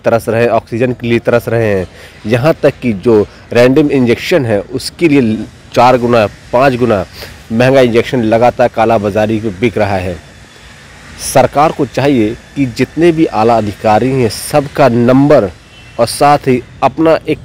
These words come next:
पर्सनल नंबर भी जनता के सामने पब्लिक करना चाहिए, ताकि सरकार को पता चल सके कि जो उनके आला अधिकारी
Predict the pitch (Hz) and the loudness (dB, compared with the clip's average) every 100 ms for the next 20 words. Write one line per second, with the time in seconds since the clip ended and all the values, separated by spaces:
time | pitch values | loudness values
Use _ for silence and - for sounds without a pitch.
0 | 127 113 139 135 120 117 135 127 120 120 | 0 0 0 0 2 2 2 0 0 -2
1 | 90 - - - - - 139 123 117 139 | -4 -12 -20 -20 -20 -4 0 0 0 -4
2 | 139 127 - 131 139 120 90 - - - | -2 -4 -2 0 2 2 0 -4 -20 -20
3 | - - 123 139 139 123 117 113 110 101 | -10 -4 0 0 -2 -2 -2 -2 -2 -2
4 | 92 80 - - - - - - - - | -4 -8 -18 -20 -20 -20 -20 -20 -6 0
5 | 120 127 120 120 107 120 127 127 104 92 | 0 0 -2 -2 -2 0 0 0 -2 -4
6 | - - - 120 143 165 - 120 110 110 | -6 -20 -4 -2 2 2 2 -2 -2 -4
7 | 147 110 - - - - 123 107 139 123 | -2 -2 -4 -14 -14 -4 -4 2 2 2
8 | 123 120 131 - 110 113 107 107 92 110 | 0 -2 -2 0 2 2 2 -2 -2 0
9 | 107 | 0